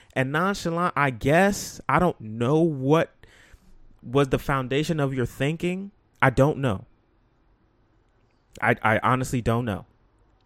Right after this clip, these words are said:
But basic research can find you this information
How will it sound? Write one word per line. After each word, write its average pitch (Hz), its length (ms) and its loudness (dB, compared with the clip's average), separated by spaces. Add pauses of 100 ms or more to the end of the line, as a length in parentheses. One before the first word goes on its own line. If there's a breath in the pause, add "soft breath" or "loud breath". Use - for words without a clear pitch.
(280)
But 120 380 2 (760 soft breath)
basic 170 960 2 (1000)
research 113 800 -6
can 127 200 0
find 143 340 0
you 131 60 0
this 127 180 0
information 107 680 -8